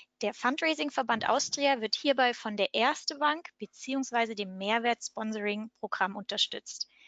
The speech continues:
Vielen Dank dafür. In der kommenden Stunde erhalten Sie einen Einblick, wie eine erfolgreiche Akquise und Pflege von Kooperationspartnern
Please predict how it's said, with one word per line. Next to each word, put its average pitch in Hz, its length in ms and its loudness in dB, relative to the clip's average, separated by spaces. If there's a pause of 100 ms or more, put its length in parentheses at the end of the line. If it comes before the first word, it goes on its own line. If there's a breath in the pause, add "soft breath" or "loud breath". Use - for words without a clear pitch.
(180 soft breath)
Vielen 240 320 0
Dank 190 260 0
dafür. 226 460 -8 (960 loud breath)
In 202 160 -2
der 202 100 0
kommenden 330 340 0
Stunde 277 320 4
erhalten 226 320 2
Sie 220 100 0
einen 196 200 -2
Einblick, 262 720 0
wie 240 360 0
eine 220 420 2
erfolgreiche 220 920 0
Akquise 277 680 -2 (140)
und 320 220 0
Pflege 240 520 2
von 214 220 -8
Kooperationspartnern 226 1300 -2